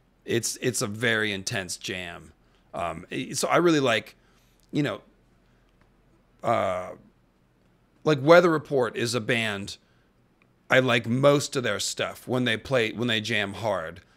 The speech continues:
And there's some of the Weather Report stuff that's a little too, like, ethereal for me. But, um, Return to Forever, I could definitely get down on that.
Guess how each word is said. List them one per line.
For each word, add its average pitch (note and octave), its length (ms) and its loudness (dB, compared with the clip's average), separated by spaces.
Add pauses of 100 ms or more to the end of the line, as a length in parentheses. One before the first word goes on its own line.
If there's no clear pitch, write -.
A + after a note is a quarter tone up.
And A#2+ 140 -4
there's B2+ 200 0
some C#3+ 260 -2
of C3 80 0
the B2 60 -4
Weather A2+ 240 -2
Report G2+ 360 -6
stuff G#2 320 -4
that's A2 220 -8
a A#2+ 60 -6
little G2+ 320 -6
too, G2+ 280 -8
like, F2 280 -10
ethereal F#2 500 -10
for G2 180 -16
me. F2+ 300 -16 (380)
But, F#2+ 240 -2
um, E2+ 240 -10 (480)
Return F#3+ 380 2
to D#3+ 60 -2
Forever, C#3+ 640 0 (1040)
I - 140 2
could C3 220 -2
definitely C3+ 400 0
get A2+ 100 -4
down G2 380 -4
on F#2+ 200 -4
that. - 440 -8